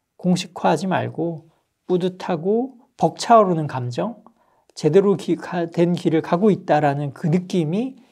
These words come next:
행복이다라고 생각하실 수 있는 그런 자세가 조금 더 중요한 게 아닌가 생각이 됩니다.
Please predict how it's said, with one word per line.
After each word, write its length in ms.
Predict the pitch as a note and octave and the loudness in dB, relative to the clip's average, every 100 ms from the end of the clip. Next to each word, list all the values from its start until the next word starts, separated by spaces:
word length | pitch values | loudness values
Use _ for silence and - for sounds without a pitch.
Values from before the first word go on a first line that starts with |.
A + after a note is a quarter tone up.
| _ | _
행복이다라고 1700 | A3+ A3+ G3+ C3+ D3+ D3 C#3 - _ _ _ - C#3 C3+ G3 C4 - _ - | -2 0 0 2 2 0 -2 -14 _ _ _ -2 0 4 4 2 -4 _ -16
생각하실 540 | - G3 F3+ D#3 D#3+ | -6 -4 -4 -6 -8
수 160 | D3 D3+ | -8 -8
있는 420 | C3 C3+ C#3 C3+ _ _ _ | -8 -8 -10 -14 _ _ _
그런 220 | - E3+ F3+ | -4 -2 -2
자세가 680 | - B2+ F3+ F#3 E3+ D3+ - - - | -4 -4 -2 0 0 -4 -12 -20 -18
조금 240 | - G#3+ G#3 | -10 -4 2
더 80 | G3+ | 2
중요한 440 | - D#3 F3+ D#3 | 2 -2 -2 -2
게 100 | D3 | -4
아닌가 420 | D#3+ C3 C3 D3 | -4 -6 -8 -10
생각이 320 | C3+ D#3 D#3+ E3+ | -10 -10 -10 -12
됩니다. 420 | B2+ A#2 - | -16 -18 -20